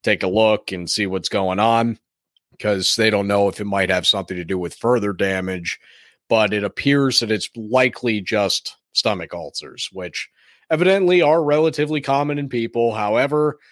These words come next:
the first thing that <laughs> this woman at work says to me is, "You're too young for those." I'm like, "Fuck,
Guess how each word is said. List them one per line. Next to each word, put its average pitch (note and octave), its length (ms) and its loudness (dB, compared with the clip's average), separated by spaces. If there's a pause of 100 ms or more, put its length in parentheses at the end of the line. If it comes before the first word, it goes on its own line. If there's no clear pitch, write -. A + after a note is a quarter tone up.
(520)
the B2+ 60 -10
first F3 300 2
thing F3 220 0
that C3 100 -8 (100)
<laughs> E3+ 280 -2
this G#3+ 200 2
woman F#3+ 260 2
at D#3+ 80 2
work E3 220 2
says D3+ 280 2
to - 80 -8
me D3 240 0
is, G#2+ 240 -4 (320)
"You're F3 100 -2
too F#3 200 -4
young D#3+ 240 2
for G2 140 -10
those." D2+ 440 -10 (200)
I'm A#2+ 140 -6
like, B2+ 240 2 (240)
"Fuck, - 400 -8